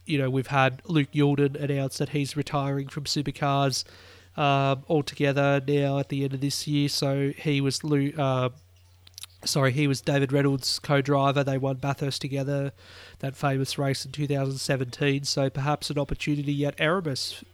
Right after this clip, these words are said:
um, for Simona to get herself into a, you know, top flight seat, uh, seat that could possibly yield wins in the Enduro Cup. You know, a Bathurst win, that would be great to see her do that, but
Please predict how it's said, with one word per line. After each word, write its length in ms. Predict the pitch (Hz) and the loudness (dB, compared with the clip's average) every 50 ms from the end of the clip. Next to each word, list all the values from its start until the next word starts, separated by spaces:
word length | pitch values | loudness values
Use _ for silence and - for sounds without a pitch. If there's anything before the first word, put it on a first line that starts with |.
| - | -8
um, 400 | - 139 131 131 131 131 131 135 | -6 -4 -4 -4 -4 -6 -6 -10
for 480 | 135 - - - 143 135 135 135 135 - - - - - - - - | -14 -10 -6 -4 -2 -2 0 -2 -4 -6 -10 -18 -20 -20 -20 -20 -10
Simona 680 | - - - 147 139 139 139 147 143 143 135 131 127 - | -6 -4 -2 0 0 2 2 2 2 2 0 0 -2 -4
to 480 | - - 139 131 131 131 131 131 131 127 - | -2 -2 0 0 0 0 0 -2 -4 -4 -2
get 240 | - 143 135 - - | -2 -2 -2 -2 -4
herself 440 | 143 143 131 - 143 135 131 - | -4 -4 -2 -2 -4 -4 -4 -4
into 320 | 143 135 - - 147 143 135 | -6 -6 -6 -4 -2 -2 0
a, 420 | 135 131 131 131 131 131 135 - - - | 0 0 0 -2 -2 -4 -6 -8 -12 -8
you 80 | - 151 | -6 -4
know, 160 | 135 131 131 | -4 -4 -6
top 320 | 127 - - 156 143 - | -8 -6 -6 -6 -6 -6
flight 380 | - - - 139 135 135 139 - - - _ _ _ _ - | -6 -4 -4 -2 -2 -4 -6 -8 -12 -20 _ _ _ _ -10
seat, 480 | - - - 151 143 139 139 - - - - - - - - - - - - | -8 -2 0 0 2 0 -2 -4 -8 -20 -20 -20 -20 -20 -20 -20 -20 -8 -2
uh, 260 | 147 143 135 131 127 - - _ | 0 2 2 0 0 -4 -10 _
seat 300 | - - - 165 147 139 | -6 0 2 2 2 2
that 200 | - 143 - - | -2 -4 -4 -2
could 200 | - - 160 - | 0 0 0 0
possibly 440 | - 151 139 131 - 139 139 147 143 | 0 -2 -2 -2 -4 -4 -4 -2 -2
yield 400 | 139 135 139 139 139 139 135 131 135 | -2 -2 -2 -2 0 -2 -2 -4 -2
wins 460 | 139 139 139 143 135 127 - - - | -2 -2 -2 -2 -4 0 0 0 0
in 160 | - 185 156 | 0 -4 -4
the 120 | 135 143 143 | -4 -6 -2
Enduro 380 | 127 143 143 143 139 139 135 | 0 2 2 4 2 2 0
Cup. 300 | - - 156 143 - - | 2 2 2 2 2 2
You 60 | 147 143 | 0 4
know, 140 | 143 139 | 4 4
a 40 | 135 | 4
Bathurst 560 | - - 143 143 - - 151 143 135 - - | 2 2 0 0 0 -2 -2 -2 -2 -4 -4
win, 180 | 156 147 147 139 | -4 -4 -4 -2
that 160 | 143 139 143 | -2 -4 -2
would 120 | 147 143 131 | -4 -4 -6
be 100 | 135 131 | -6 -4
great 280 | - 151 139 139 139 - | -2 -2 -2 -2 -4 -6
to 80 | - | -8
see 260 | - - - 147 139 139 | -6 -4 -2 -2 -2 0
her 300 | 143 139 139 139 139 139 | -2 0 0 -2 -2 -4
do 240 | 135 - 143 139 135 | -2 -2 0 0 0
that, 300 | 143 143 139 139 - - | 0 -2 -2 -4 -6 -6
but 200 | - 139 139 135 | -6 -4 -4 -6